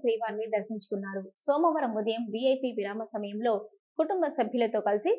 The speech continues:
స్వామివారి సేవలో పాల్గొని మొక్కులు చెల్లించుకున్నారు. దర్శనం అనంతరం రంగనాయకుల మండపంలో వేద పండితులు వేద ఆశీర్వచనం అందించగా ఆలయ అధికారులు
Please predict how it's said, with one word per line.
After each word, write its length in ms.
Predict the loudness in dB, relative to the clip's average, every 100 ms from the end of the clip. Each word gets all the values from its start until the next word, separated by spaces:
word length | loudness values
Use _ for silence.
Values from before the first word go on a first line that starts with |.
| 2
స్వామివారి 500 | 0 2 0 2 2
సేవలో 280 | 0 2 0 2
పాల్గొని 360 | 2 2 0 0 0
మొక్కులు 280 | 2 2 0
చెల్లించుకున్నారు. 680 | 0 -2 -4 -10 -10 -6 -6 -8 _ _ _
దర్శనం 460 | 2 4 4 2 4
అనంతరం 300 | 4 4 2 4
రంగనాయకుల 540 | 2 2 0 0 0 0 2
మండపంలో 460 | 0 2 2 2 2
వేద 180 | 2 0 -2
పండితులు 360 | -4 -6 -2 0 2
వేద 180 | 0 0 -4
ఆశీర్వచనం 540 | -8 -6 -10 -8 -10 -12
అందించగా 460 | -10 -12 -6 -2 -2 -4 -10 _ _ 2
ఆలయ 260 | 2 4 4
అధికారులు 440 | 2 0 0 0